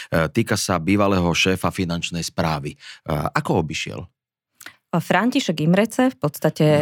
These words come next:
Speaker 1: No.
Speaker 2: eh, dosvedčil, že, ehm, akoby bral úplatky, eh,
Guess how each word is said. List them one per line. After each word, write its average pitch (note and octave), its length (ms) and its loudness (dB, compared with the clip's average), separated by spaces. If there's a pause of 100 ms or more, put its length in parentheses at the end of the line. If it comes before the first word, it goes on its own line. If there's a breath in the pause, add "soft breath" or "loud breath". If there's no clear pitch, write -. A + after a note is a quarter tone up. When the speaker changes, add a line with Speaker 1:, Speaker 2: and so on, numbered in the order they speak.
(140)
Speaker 1:
No. C#3+ 220 2
Speaker 2:
eh, - 20 -
dosvedčil, D#3 880 2
že, C#3+ 560 4
ehm, C#3+ 560 -2
akoby E3 400 -2
bral D#3 400 4 (800 loud breath)
úplatky, G#3+ 800 2
eh, - 20 -10